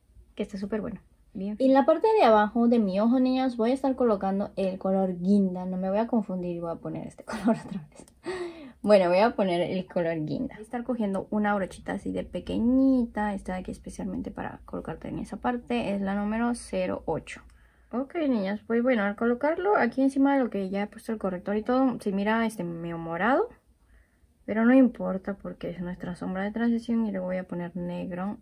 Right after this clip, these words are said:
en la línea del agua. Así que se vienen y difuminan súper bien. Primero ponen bastante en lo que es aquí así.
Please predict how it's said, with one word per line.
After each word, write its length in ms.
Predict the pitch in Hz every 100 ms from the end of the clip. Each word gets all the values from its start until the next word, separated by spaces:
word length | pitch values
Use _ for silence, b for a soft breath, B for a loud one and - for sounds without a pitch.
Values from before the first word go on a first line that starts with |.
| -
en 560 | 175 180 175 170 170
la 100 | 170
línea 280 | 170 170 165
del 140 | 170 226
agua. 260 | 220 - _ _ b b b b b b _ _ -
Así 400 | 202 202 - 214
que 280 | - 208 202
se 680 | - - - - - - 202
vienen 240 | 202 220
y 100 | 226
difuminan 560 | 208 196 185 190 196 202
súper 1080 | - - 214 240 254 254 254 240 - 196 185
bien. 460 | 185 180 185 185
Primero 360 | 190 240 262 302
ponen 300 | 302 294 302
bastante 720 | 226 - 202 208 214 247 233
en 60 | 185
lo 80 | 175
que 120 | 175
es 140 | 180
aquí 280 | 190 190 -
así. 280 | 151 -